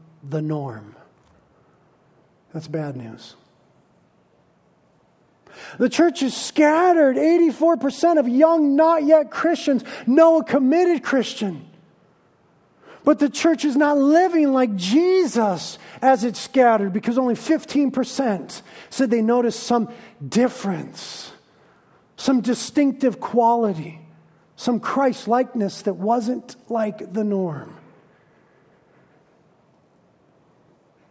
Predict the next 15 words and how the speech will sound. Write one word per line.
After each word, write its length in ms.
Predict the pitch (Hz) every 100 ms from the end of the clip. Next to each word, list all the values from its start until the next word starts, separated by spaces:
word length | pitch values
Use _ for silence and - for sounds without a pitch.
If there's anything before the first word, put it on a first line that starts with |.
| _ _ _ _ _
And 160 | 165 160
what 180 | 175 180
we 480 | 180 196 208 208 196
are 140 | 185
supposed 480 | 160 175 190 185 -
to 80 | 170
do 280 | 151 190
as 140 | 180 170
a 60 |
church 720 | 165 - 240 214 185 - - - _ _ _ _ _ _ _ _ -
is 120 | 147
not 380 | 190 208 170 117
go 440 | 143 170 202 226
to 200 | 220 190
church, 680 | - - 190 185 190 - -